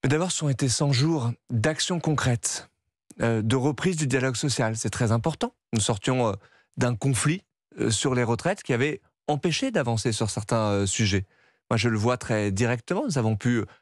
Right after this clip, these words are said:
avancer sur des sujets très importants. Le partage de la richesse dans les entreprises, c'est un sujet sur lequel les partenaires sociaux se sont mis d'accord et qui a été transcrit dans la loi telle que les partenaires sociaux l'avaient décidé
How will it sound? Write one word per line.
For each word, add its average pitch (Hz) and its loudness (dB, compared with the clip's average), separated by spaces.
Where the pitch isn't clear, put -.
avancer 123 -2
sur - -2
des 101 2
sujets 110 0
très 110 0
importants. 175 -2
Le - -4
partage 113 -2
de 104 0
la 104 2
richesse 117 0
dans 107 2
les 104 0
entreprises, 156 0
c'est - -2
un 104 0
sujet 117 0
sur 123 0
lequel 113 0
les 110 0
partenaires 110 0
sociaux 117 0
se 113 -2
sont 113 2
mis 113 2
d'accord 151 0
et - 0
qui 139 0
a 131 2
été 127 -4
transcrit 170 -2
dans 131 0
la 147 2
loi 151 -2
telle 196 -2
que 170 -6
les 147 0
partenaires 131 -2
sociaux 135 0
l'avaient 123 2
décidé 120 0